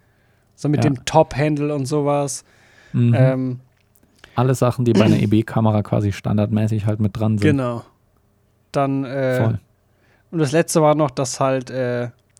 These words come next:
Speaker 1: die Akkulaufzeit viel länger ist.
Speaker 2: Ah, ja.
Speaker 1: Also du hält-,
Speaker 2: Ja,
Speaker 1: du, du
Speaker 2: ja.
Speaker 1: hast, brauchst einfach, du kaufst ja irgendwie
Speaker 2: <laughs>
Speaker 1: einen Akku oder zwei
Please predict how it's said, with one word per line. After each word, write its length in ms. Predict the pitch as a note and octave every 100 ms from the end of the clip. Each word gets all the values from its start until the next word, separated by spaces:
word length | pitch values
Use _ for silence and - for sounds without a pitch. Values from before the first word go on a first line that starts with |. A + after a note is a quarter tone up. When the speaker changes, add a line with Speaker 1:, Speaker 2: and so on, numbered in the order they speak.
| -
Speaker 1:
die 100 | C#3
Akkulaufzeit 800 | C3 B2+ C3+ A#2 A2+ - A2+ A2
viel 460 | - F#3+ D3 C#3+ C3
länger 300 | A#2+ A#2+ G#2
ist. 140 | A#2
Speaker 2:
Ah, 720 | G#2 G#2+ G#2+ G#2+ G#2+ - - -
ja. 120 | A2+
Speaker 1:
Also 120 | A2+ C3
du 120 | C#3
hält-, 240 | A#2+ D3
Speaker 2:
Ja, 60 | A#2
Speaker 1:
du, 80 | B2+
du 20 | A#2
Speaker 2:
ja. 80 | A#2+
Speaker 1:
hast, 200 | D#3 D#3
brauchst 200 | D3 D#3
einfach, 180 | C#3+ D3 -
du 80 | C3
kaufst 300 | - D#3+ -
ja 160 | D#3+
irgendwie 420 | D3 D#3+ D#3 D#3 D#3
Speaker 2:
<laughs> 60 |
Speaker 1:
einen 200 | D#3 E3
Akku 420 | - E3 G3 G3 G3 - _
oder 200 | C#3+ B2+
zwei 480 | - C#3 D3+ F#3+